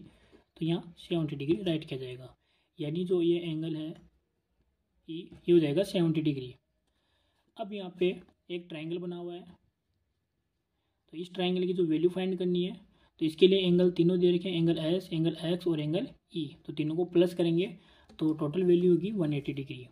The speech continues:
क्योंकि triangle का जो, जो interior एंगल है उनका जो sum है वो one eighty degree होता है।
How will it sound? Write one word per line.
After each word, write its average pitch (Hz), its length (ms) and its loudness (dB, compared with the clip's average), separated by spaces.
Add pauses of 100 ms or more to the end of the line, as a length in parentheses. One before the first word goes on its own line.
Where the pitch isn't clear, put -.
(140)
क्योंकि 151 200 0
triangle 151 400 -2
का 170 100 0
जो, 170 340 -2 (140)
जो 156 420 -2
interior 160 400 4
एंगल 165 240 0
है 175 80 2
उनका 160 260 -2
जो 165 120 -2
sum 160 280 -2
है 170 160 -6 (380)
वो 151 100 -14
one 151 140 -12
eighty 160 180 -10
degree 170 240 -8
होता 165 200 -12
है। 180 280 -20